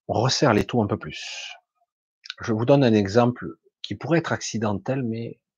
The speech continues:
provoqué quand même. C'est pour ça que c'est très délicat ce qu'ils font là. Euh,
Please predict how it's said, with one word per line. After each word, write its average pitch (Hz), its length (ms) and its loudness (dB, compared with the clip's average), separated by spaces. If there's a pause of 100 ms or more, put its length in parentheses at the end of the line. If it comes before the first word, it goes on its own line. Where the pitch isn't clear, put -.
(100)
provoqué 113 600 -2
quand 92 100 -8
même. 90 200 -8
C'est - 100 -18
pour - 80 -20
ça 123 100 -8
que - 60 -12
c'est - 120 -10
très 147 200 -10
délicat 117 380 -6
ce - 100 -12
qu'ils - 180 -10
font 73 240 -12
là. - 180 -12 (1300)
Euh, 87 680 -2